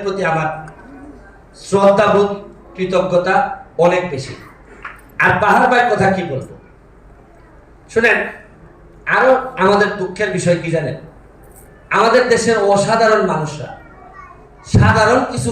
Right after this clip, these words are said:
করলেই অসাধারণ রেসপন্স পায়, আর সাধারণ মানুষরা বাহার ভাইদের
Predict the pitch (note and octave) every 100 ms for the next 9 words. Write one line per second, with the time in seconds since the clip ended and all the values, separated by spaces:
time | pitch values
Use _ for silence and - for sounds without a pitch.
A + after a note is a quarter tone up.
0 | - G#3 G3 G3 - - - - - -
1 | - - - - G3 G3 A3 A3+ A3+ G3
2 | F#3 E3+ - D3+ - - - - - -
3 | - - - - - - - - - -
4 | - - - - D#3 - - - A#3+ B3
5 | - C4+ A3+ G3+ G3+ F3+ E3 E3+ F3 D3+
6 | C#3+